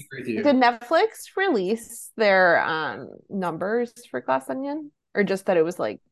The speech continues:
Speaker 2: number one?
Speaker 1: I think it was just number, I don't, I don't remember if they released their numbers before or not.
Speaker 2: Like, I just think that, like, more people watched Glass Onion versus Pinocchio, which, like,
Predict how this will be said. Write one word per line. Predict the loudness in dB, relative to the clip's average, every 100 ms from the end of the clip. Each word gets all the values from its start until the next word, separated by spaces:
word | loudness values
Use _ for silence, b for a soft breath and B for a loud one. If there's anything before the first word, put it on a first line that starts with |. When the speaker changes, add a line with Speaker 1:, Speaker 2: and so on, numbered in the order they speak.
| _
Speaker 2:
number | -10 -6 -6
one? | -8 -10 -14 _ _ _ _ _ _
Speaker 1:
I | -6
think | -4 -4
it |
was | -6 -10
just | -10
number, | -8 -6
I | -6
don't, | -6 -8
I | -8
don't | -6 -8
remember | -8 -6 -8
if | -10
they | -12
released | -12 -14 -14
their | -14
numbers | -12 -12
before | -14 -16 -14
or | -14
not. | -14 -16 -20 _ _ _ 0
Speaker 2:
Like, | 0 0 0
I | 2
just | 4 0 0
think | -4 0
that, | -2 2
like, | 0 0 -6
more | -6 -2 2 2 2
people | -4 -10 -2 2 4 4 2 -2 -8
watched | -10 0 4 4 2 -12
Glass | 0 2 2 0
Onion | -2 -2 -2 -4
versus | -6 -6 -4 -4
Pinocchio, | -6 -6 -6 -4 0 2 2
which, | -2 -4
like, | -8